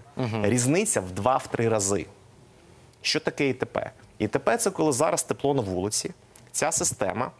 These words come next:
Speaker 2: починає відбирати менше тепла. І споживачі цього будинку оплачують набагато менший тариф, тому що в них стоїть лічильник,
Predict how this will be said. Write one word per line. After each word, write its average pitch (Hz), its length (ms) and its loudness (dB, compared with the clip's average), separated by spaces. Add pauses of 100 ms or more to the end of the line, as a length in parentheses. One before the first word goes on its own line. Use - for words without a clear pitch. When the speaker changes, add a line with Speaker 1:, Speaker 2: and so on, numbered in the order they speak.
Speaker 2:
починає 131 480 -2
відбирати 123 600 0
менше 131 480 0
тепла. - 400 -4 (520)
І - 60 -2
споживачі 127 600 2
цього 113 260 0
будинку 180 520 -2 (260)
оплачують 139 540 0 (180)
набагато 113 500 0
менший 120 520 0
тариф, 180 380 -2 (280)
тому 117 220 0
що - 160 0
в 110 40 -2
них 127 140 2
стоїть 117 320 -2
лічильник, 185 480 0